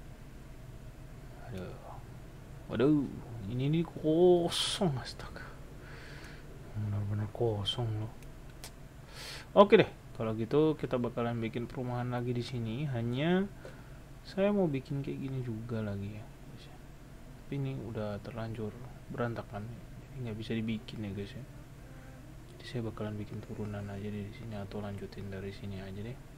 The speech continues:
Jadi pintu masuknya lewat sini semua ya, guys ya. Oke, tapi itu besok ya, guys ya. <laughs> Jadi kita save dulu atas nama Bogor ya, guys ya.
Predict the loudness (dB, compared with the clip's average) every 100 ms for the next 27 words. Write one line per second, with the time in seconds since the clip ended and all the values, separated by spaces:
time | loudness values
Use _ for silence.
0 | -14 -14 -14 -14 -14 -14 -12 -10 -8 -6
1 | -6 -6 -6 -8 -8 -8 -8 -6 -6 -8
2 | -6 -6 -6 -4 -4 -4 -4 -6 -10 -10
3 | -12 -12 -12 -12 -12 -14 -12 -12 -12 -12
4 | -12 -12 -14 -14 -14 -14 -12 -6 4 6
5 | 6 0 -14 -8 -2 6 10 12 12 10
6 | 6 4 6 6 4 2 6 8 10 8
7 | 4 -6 -12 -12 -12 -12 -12 -4 2 6
8 | 8 10 8 8 8 8 10 8 4 -4
9 | -8 -8 -4 -2 0 2 2 2 2 4
10 | 4 2 -2 -6 -8